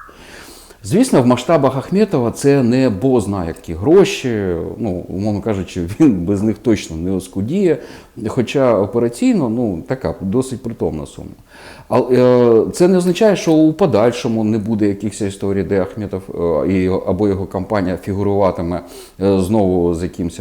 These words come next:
підтекстом, да? Н-, не означає, але це означає, що компанія Ахметова зараз зважила репутаційні ризики і вирішила, що це саме той момент, коли варто просто відмовитись ві-, від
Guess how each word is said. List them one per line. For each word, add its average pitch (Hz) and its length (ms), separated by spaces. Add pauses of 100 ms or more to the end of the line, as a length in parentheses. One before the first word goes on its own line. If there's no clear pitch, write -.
(120)
підтекстом, 80 640
да? 101 200 (600)
Н-, 104 140
не 127 180
означає, 135 640
але 117 220
це 131 140
означає, 139 480
що - 160
компанія 107 440
Ахметова 101 540
зараз 110 420
зважила 104 600
репутаційні 98 680
ризики 92 480 (100)
і 107 80
вирішила, 123 440
що 107 140
це 107 140
саме 107 320
той 107 180
момент, 113 400
коли 120 300 (340)
варто 131 340
просто 156 320
відмовитись 131 1080
ві-, 90 240
від 98 300